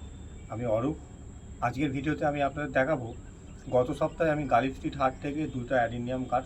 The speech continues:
সংগ্রহ করেছিলাম। সেই অ্যাডিনিয়াম গাছ আমি বাড়িতে নিয়ে এসে সঙ্গে সঙ্গে পটিং করি নাই, কারণ আমি বলেছিলাম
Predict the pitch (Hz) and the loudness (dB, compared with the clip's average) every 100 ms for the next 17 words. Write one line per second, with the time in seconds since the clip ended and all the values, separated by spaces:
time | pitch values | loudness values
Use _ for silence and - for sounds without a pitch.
0 | - 113 104 101 101 - - - - - | -2 -6 -6 -8 -12 -12 -14 -14 -14 -14
1 | - - - - - 139 117 110 135 135 | -14 -14 -14 -14 -8 2 4 4 0 0
2 | 139 139 135 143 127 110 120 127 127 131 | 0 0 0 -2 2 2 2 -2 0 -2
3 | 156 - 117 123 135 131 127 101 98 117 | -4 -4 -4 -2 -2 -2 -2 -4 -6 -8
4 | 110 113 127 156 - - - - - - | -8 -6 -6 -6 -10 -14 -14 -14 -14 -2
5 | 120 120 110 131 123 131 131 147 | 4 4 4 0 -2 -4 -2 -2